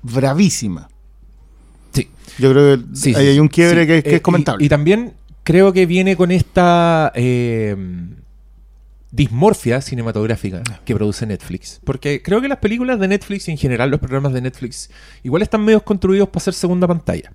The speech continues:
Speaker 2: Esto lo, lo hemos dicho
Speaker 1: Mm, sí, lo hemos
Speaker 2: hartas
Speaker 1: conversado.
Speaker 2: veces. Eh, son películas que bien, películas y series que refuerzan bien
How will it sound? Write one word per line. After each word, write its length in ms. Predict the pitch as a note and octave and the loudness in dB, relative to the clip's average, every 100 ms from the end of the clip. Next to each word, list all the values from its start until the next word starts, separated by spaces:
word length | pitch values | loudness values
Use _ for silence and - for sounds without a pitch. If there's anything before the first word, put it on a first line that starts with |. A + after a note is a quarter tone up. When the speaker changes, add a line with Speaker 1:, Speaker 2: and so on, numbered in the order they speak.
| - | -20
Speaker 2:
Esto 160 | - C#3 | -4 -4
lo, 120 | B2+ | -2
lo 120 | B2+ | -4
hemos 180 | D3 B2+ | -4 -6
dicho 220 | D3+ D3+ | -8 0
Speaker 1:
Mm, 200 | G3+ D3+ | 2 4
sí, 80 | D3+ | 4
lo 80 | F3 | 4
hemos 140 | E3 | 4
Speaker 2:
hartas 20 | D3+ | 2
Speaker 1:
conversado. 340 | E3 C#3 A#2 | 2 2 0
Speaker 2:
veces. 120 | G2 - - - - | -4 -14 -20 -20 -12
Eh, 440 | A2 A2+ A2 A2 | -6 -4 -2 -4
son 180 | G2+ C#3 | -4 -4
películas 440 | B2 B2+ B2 B2 - | -2 0 2 0 0
que 180 | A#2 | -4
bien, 440 | G#2+ - A#2 B2 - | -4 -4 -2 -2 -4
películas 360 | A2+ A#2+ C3 A#2 | -6 -2 -2 -4
y 60 | |
series 400 | - C#3 C3 B2 | -6 -4 -4 -6
que 340 | - A2+ G#2 G2+ | -6 -6 -6 -6
refuerzan 640 | G#2 - B2+ - A#2 A2+ | -8 -6 -6 -4 -8 -4
bien 420 | B2 B2 B2 A#2 | -2 -2 -4 -8